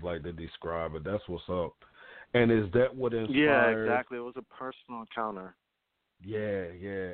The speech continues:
Speaker 1: And I tell people, I don't feel as if we really understand who God is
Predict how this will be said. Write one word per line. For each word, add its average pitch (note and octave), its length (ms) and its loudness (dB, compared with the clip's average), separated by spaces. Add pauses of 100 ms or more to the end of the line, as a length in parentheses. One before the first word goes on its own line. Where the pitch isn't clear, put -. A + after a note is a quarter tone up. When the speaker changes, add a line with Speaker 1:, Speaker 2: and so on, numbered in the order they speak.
Speaker 1:
And A2+ 120 -2
I A#2+ 100 0
tell C3+ 240 0
people, G#2 480 -4 (520)
I C3+ 200 4
don't C#3+ 280 2 (100)
feel A#2+ 280 0
as A2 160 2
if A2 220 -2
we G#2 280 -4 (100)
really G#2 420 -2
understand G2+ 1160 -4 (340)
who A#2+ 400 2
God G#2+ 380 6
is G#2 380 2